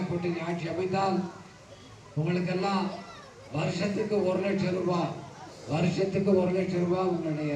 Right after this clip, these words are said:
வங்கி கணக்கிலே செலுத்தப்படும் என்று ராகுல் காந்தி அறிவித்திருக்கின்றார். அந்த திட்டத்துக்கு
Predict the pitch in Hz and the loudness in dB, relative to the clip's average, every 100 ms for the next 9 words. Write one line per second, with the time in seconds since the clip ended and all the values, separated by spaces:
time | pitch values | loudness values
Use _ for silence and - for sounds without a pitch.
0 | 139 160 175 151 160 156 151 147 139 165 | 0 0 -2 -2 -4 -4 -4 -4 -4 -4
1 | 175 190 175 165 156 143 143 131 - - | -4 -2 -2 0 0 0 -2 -4 -10 -16
2 | - - - 160 190 202 202 185 - 175 | -18 -16 -8 0 4 6 6 4 0 2
3 | 175 180 175 175 156 151 143 143 120 - | 2 2 0 -2 -2 -2 -2 -2 -4 -10
4 | - - - - - - 247 240 - - | -14 -16 -16 -18 -18 -18 -16 -16 -18 -20
5 | - - - - - - 175 180 185 - | -20 -20 -20 -20 -20 -8 -4 2 2 2
6 | 180 202 202 - 214 | 0 0 0 -2 0